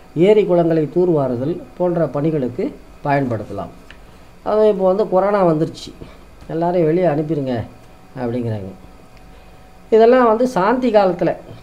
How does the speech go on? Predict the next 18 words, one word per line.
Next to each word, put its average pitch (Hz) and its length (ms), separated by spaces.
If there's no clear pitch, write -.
படிப்படியா 175 840
செய்யறதுக்காக 160 680
கொடுத்த 165 300
யோசனைகள். 139 540
இந்த 254 160
கொரோனா 240 400
காலத்துல 202 420
உடனடி 214 480
லாட்டரி 170 320
மாதிரி 175 300
என்ன 165 240
செய்யலாம் 147 480
அப்படிங்கிறதையும் 180 600
நான் 180 200
வந்து 160 220
Facebook-ல 160 480
போஸ்டா 170 400
போட்டேன். 127 320